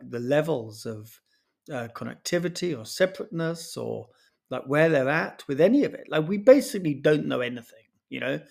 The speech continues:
We basically don't know anything. And we can't label a particular thing as being any closer to being, um, you know,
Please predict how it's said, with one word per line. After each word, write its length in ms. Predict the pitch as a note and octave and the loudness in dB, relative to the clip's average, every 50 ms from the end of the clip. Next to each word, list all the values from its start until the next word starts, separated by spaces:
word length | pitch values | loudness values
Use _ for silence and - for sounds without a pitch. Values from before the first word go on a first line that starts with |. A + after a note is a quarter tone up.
| _ _ _ | _ _ _
We 100 | - E3 | -4 0
basically 560 | D3 C#3 F#3 G3 G3 G3 - F3+ - D3 C3+ C3 | 6 8 8 8 8 4 -4 -6 -4 -4 -4 -4
don't 280 | C3 - C#3+ C#3 A2+ | -2 -2 -2 -2 -2
know 120 | C3+ B2+ A#2 | -4 -8 -8
anything. 360 | A2+ A2+ A2+ A2+ - - - _ _ _ _ _ _ _ _ - - - | -8 -10 -12 -14 -16 -20 -20 _ _ _ _ _ _ _ _ -14 -6 -2
And 160 | D3+ D3 D3+ | 0 2 2
we 80 | C#3+ | 0
can't 480 | C3+ - - F#3 F#3 F#3 F3 F#3 - - - | 0 0 -2 0 0 0 -2 -4 -8 -12 -8
label 760 | - D#3 D#3 D#3+ E3+ E3 D#3+ D#3 B2+ A#2+ A#2 A2+ A2+ A#2 _ _ _ _ _ _ - - | -4 0 2 4 4 4 2 0 -4 -8 -8 -8 -10 -12 _ _ _ _ _ _ -18 -16
a 60 | D#3+ | -16
particular 760 | A#2 - C#3 - - - F#3 F3+ - - D#3+ D3 C#3+ C#3 C3+ - | -14 -14 -16 -8 -2 -2 -2 -2 0 -2 -2 0 0 -2 -4 -6
thing 640 | - - - F3+ E3 C3+ A#2 A2+ A2+ A2 A#2+ B2 - _ _ _ _ _ _ - | -10 -6 -2 0 0 0 -2 -6 -10 -14 -14 -16 -16 _ _ _ _ _ _ -10
as 180 | D3 C3+ B2 B2+ | -10 -10 -8 -6
being 360 | C#3 C#3+ C#3 C3+ C3 C3 C3+ | -4 -4 -2 -2 -4 -4 -4
any 200 | - F3+ F#3+ G3 | -2 0 0 -2
closer 760 | F#3 - - F#3+ G3 G3+ G3 G3+ - - - - - B2 D3+ - - _ _ _ _ - | -2 -2 0 2 4 4 2 0 -10 -14 -16 -14 -14 -14 -14 -16 -20 _ _ _ _ -12
to 100 | - C#3+ | -10 -6
being, 500 | B2+ D3 C#3+ C#3 C#3 C3 B2+ B2 B2 B2 | -2 0 0 0 0 0 -2 -6 -6 -6
um, 540 | B2 B2 A#2+ A#2+ B2 B2 A#2+ A#2+ A#2+ B2 - _ _ _ _ _ _ _ _ - - _ - | -6 -6 -6 -6 -6 -8 -8 -8 -10 -12 -16 _ _ _ _ _ _ _ _ -20 -20 _ -6
you 120 | D3+ C#3 | -4 -4
know, 200 | A2+ - A2 A2 | -4 -6 -12 -16